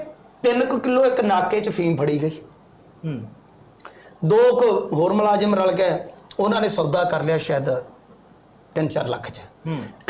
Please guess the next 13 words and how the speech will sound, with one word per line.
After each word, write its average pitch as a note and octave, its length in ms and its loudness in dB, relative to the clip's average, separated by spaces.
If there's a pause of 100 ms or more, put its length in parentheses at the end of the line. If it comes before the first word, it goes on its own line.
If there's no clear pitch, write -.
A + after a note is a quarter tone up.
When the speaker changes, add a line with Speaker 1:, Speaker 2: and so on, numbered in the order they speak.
(640)
Speaker 1:
ਤਿੰਨ E3+ 180 0
ਚਾਰ F3+ 180 0
ਲੱਖ F3+ 220 -2
'ਚ E3+ 80 -6
ਚਲੋ F3 400 0 (260)
ਦੋ D#3 180 2
ਕੁ E3 100 -2
ਮੁਲਾਜ਼ਮ C#3 320 0
ਫੜੇ D3 260 -2
ਗਏ। D#3+ 220 0 (180)
ਉਹ E3 60 0
ਵਿੱਚੋਂ E3+ 240 0
ਹੀ E3 180 -2